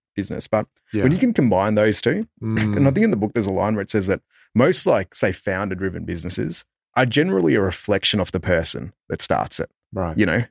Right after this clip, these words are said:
Speaker 1: like, their values are embedded in there, how they
Speaker 2: Yeah.
Speaker 1: operate's embedded in there.
Speaker 2: Yeah.
Speaker 1: So it's like, how do you then actually dig that out a little bit more
Speaker 2: Mm-hmm.
Speaker 1: and turn it into the D N A? And then if you can find alignment, like, I think that's what we're seeing a lot nowadays.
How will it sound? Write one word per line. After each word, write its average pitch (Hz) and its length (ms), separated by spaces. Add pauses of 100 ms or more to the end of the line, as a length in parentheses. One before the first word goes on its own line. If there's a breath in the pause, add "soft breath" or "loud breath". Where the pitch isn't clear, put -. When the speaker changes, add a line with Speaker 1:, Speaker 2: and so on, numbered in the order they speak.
(100)
Speaker 1:
like, 117 440
their 120 180
values 139 560
are 131 80
embedded 117 360
in 107 200
there, 101 280
how 101 160
they 92 120
Speaker 2:
Yeah. 104 80
Speaker 1:
operate's 131 420
embedded 104 320
in 101 120
there. 92 280 (160)
Speaker 2:
Yeah. 87 200
Speaker 1:
So 127 160
it's 120 120
like, 127 140
how 151 160
do 240 60
you 262 60
then 190 160
actually 101 500 (280)
dig 113 220
that 92 160
out 90 160
a 92 60
little 90 220
bit 85 220
more - 280 (140)
Speaker 2:
Mm-hmm. 98 160
Speaker 1:
and 110 140
turn 107 200
it 95 60
into 98 220
the 90 120
D 87 160
N 87 120
A? 87 180
And 135 120
then 175 80
if 196 100
you 233 80
can 294 140
find 117 320
alignment, 95 480
like, 120 120
I 113 60
think 127 140
that's 104 180
what 110 80
we're 95 100
seeing 98 280
a 92 60
lot 98 220
nowadays. 98 600